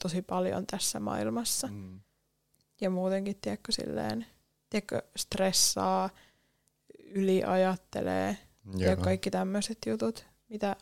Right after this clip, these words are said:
Speaker 1: liittyy niinku neitsyeen, niin ne on semmoista, tiedätkö, niinku vaikeaa energiaa.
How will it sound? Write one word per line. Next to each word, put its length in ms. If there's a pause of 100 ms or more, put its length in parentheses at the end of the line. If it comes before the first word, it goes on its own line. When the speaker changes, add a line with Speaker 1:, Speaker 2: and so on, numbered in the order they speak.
Speaker 1:
liittyy 400
niinku 220
neitsyeen, 640
niin 240 (600)
ne 140
on 200 (440)
semmoista, 320
tiedätkö, 200
niinku 200
vaikeaa 460
energiaa. 540